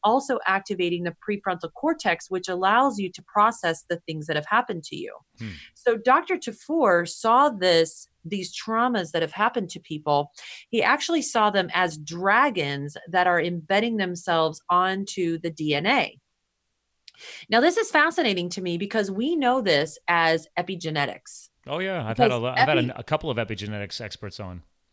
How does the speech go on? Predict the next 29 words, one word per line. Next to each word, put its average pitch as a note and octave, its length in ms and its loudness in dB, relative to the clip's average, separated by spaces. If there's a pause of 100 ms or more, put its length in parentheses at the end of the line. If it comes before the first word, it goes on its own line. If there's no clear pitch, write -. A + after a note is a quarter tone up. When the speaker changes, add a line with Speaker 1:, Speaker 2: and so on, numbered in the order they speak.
(240)
Speaker 1:
So C4 380 2
epigenetics A#3+ 840 0
is F#3 160 -6
what G#3 200 0
we A3 120 -4
understand G3 920 -2
as F3 240 0
when G#3 360 -2
things B3 520 -4
mutate F#3+ 600 -4
the E3+ 80 -6
gene G3 280 -4
expression D#3 560 -4
of D3 120 -4
our D3+ 120 2
D D3+ 220 -4
N C#3+ 120 -2
A. D3 240 0
It's, D#3 320 -6
like, F3+ 240 0
literally A#3+ 720 0 (240)
the F3+ 220 0
real-time G3 800 -2
changing F3 500 -6
of D#3 120 -4
our D3 120 2
D D3 220 -6
N C#3+ 100 -4
A. G3+ 320 0